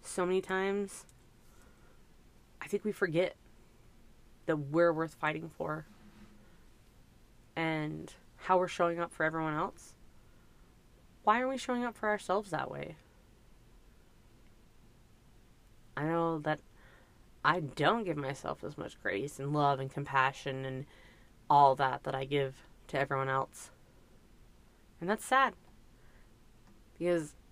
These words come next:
I need that just as much as the next person. My, my inner child needs that. My inner me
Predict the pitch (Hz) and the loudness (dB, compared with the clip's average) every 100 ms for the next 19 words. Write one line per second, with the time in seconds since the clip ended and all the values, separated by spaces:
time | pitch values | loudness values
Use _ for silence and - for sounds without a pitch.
0 | - - - - - - - - 139 165 | -20 -20 -20 -20 -20 -20 -14 -4 0 0
1 | 175 170 170 160 160 165 165 151 147 147 | 0 -2 -2 -6 -4 -4 -4 -6 -4 -2
2 | 165 - - - - - - - - - | -4 -8 -12 -12 -16 -18 -20 -20 -20 -20
3 | - - - - - - - - - - | -20 -20 -20 -20 -20 -20 -20 -20 -20 -20
4 | - - 143 143 147 143 147 - - - | -20 -4 0 0 0 -2 -4 -8 -18 -20
5 | - - - - - - 165 165 185 - | -20 -20 -20 -20 -20 -8 -2 0 0 4
6 | 156 160 151 170 165 - 123 - - - | 6 6 4 0 0 0 -2 -2 -20 -20
7 | - - - - - - - - - - | -20 -20 -20 -20 -20 -20 -20 -20 -20 -20
8 | - - - - - - - - - - | -20 -20 -20 -20 -20 -20 -20 -20 -20 -20
9 | - - 135 151 156 135 160 165 | -14 -6 -2 -2 -2 -2 -6 -8